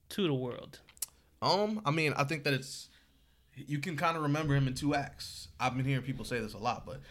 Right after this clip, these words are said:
Speaker 2: just him as a fierce competitor, him as the player, and then him after that, where he was starting to coach his daughter and, like, just really showing how to be a father,
Speaker 1: We
Speaker 2: how
Speaker 1: all
Speaker 2: to be
Speaker 1: rocked
Speaker 2: a
Speaker 1: with that
Speaker 2: very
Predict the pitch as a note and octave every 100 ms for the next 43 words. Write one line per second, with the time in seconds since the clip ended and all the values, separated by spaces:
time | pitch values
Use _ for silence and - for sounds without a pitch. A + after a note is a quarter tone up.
0 | - A#2+ A2+ - - - C#3 D3 C#3+ A#2+
1 | A2+ G#2+ - B2+ - A2+ C3 B2+ B2+ B2
2 | A2+ A2+ A2 G#2+ - G#2+ - B2+ D3 D#3+
3 | E3 - B2+ A#2 A2 B2 C3 A#2+ - G#2
4 | B2 - A2 G#2 G#2 F#2 - - - A2
5 | A2 G#2+ - - A2 G#2 G2+ G2+ G#2+ G#2+
6 | A#2 A2+ B2 A#2+ A2 G#2 G#2+ - A2 G#2+
7 | G#2+ - A2 G#2 - D3 C#3 C#3 F3+ F3+
8 | F#3 F3 D#3+ C3 C3 C#3+ C#3+ C3 B2 B2+
9 | A#2+ F2+ F#2+ C#3+ F#3 G3+ F#3+ F3+ F3 D#3
10 | D3 C#3+